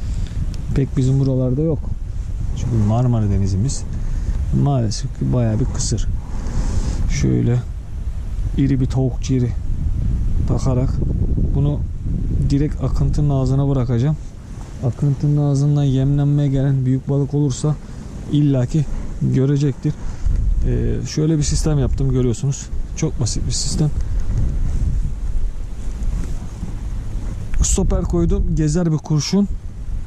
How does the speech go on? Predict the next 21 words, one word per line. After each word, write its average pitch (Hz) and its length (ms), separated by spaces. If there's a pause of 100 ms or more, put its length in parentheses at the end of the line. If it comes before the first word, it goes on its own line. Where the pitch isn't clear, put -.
(1120)
Ee, 127 260
stoper 160 500 (260)
kurşunu 147 400
sabitliyor. 139 680 (520)
Ee, 110 220 (380)
kancağa 131 460
hiçbir 139 240
şekilde 117 260
kurşun 127 320
yapışmayacak. 135 720 (340)
Balığı 127 320
da 110 60
ürkütmeyecek. 123 640
Ee, - 1040
hadi 147 280
bakalım. 151 400 (880)
Nasibini 127 420
al 139 200
da 147 60
gel 143 240
diyoruz. 110 340